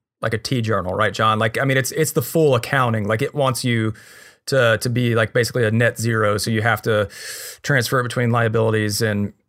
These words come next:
assets and, and all that good stuff. But for QuickBooks Self-Employed, it is dead simple. You just say, "Yep, Home Depot for thirty-nine eighty-two. That was materials and supplies."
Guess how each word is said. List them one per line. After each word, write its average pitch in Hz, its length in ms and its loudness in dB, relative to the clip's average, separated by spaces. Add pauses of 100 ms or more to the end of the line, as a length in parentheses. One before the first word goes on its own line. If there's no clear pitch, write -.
(120)
assets 110 520 0
and, 98 300 -4 (200)
and 101 240 -4
all 101 160 -2
that 98 160 -2
good 101 140 -8
stuff. 98 280 -4 (300)
But 123 400 0
for 123 160 -2
QuickBooks 131 340 -2
Self-Employed, 143 540 2
it 135 100 2
is 117 380 2 (640)
dead 123 240 4
simple. 110 420 0
You 120 140 0
just 117 160 0
say, 117 160 4
"Yep, 135 360 0
Home 135 180 0
Depot 135 400 2
for 127 380 0
thirty-nine 131 600 0
eighty-two. 143 760 2 (280)
That 117 100 0
was 123 120 0
materials 120 360 0
and 110 100 -2
supplies." 92 460 -4